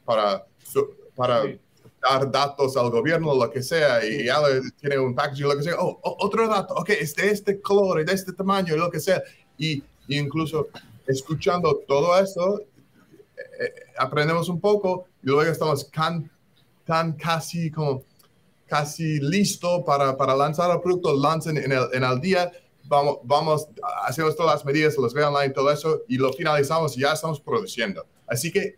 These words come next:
Speaker 1: depende, y, y, y depende, y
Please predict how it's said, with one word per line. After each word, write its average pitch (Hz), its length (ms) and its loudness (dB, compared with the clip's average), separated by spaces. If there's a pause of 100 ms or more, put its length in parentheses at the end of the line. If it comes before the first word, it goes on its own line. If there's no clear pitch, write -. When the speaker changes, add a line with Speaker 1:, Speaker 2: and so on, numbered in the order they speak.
(120)
Speaker 1:
depende, 113 920 -2 (240)
y, 117 300 0 (340)
y, 120 80 0 (200)
y 113 600 0
depende, 117 800 -2
y 110 360 -2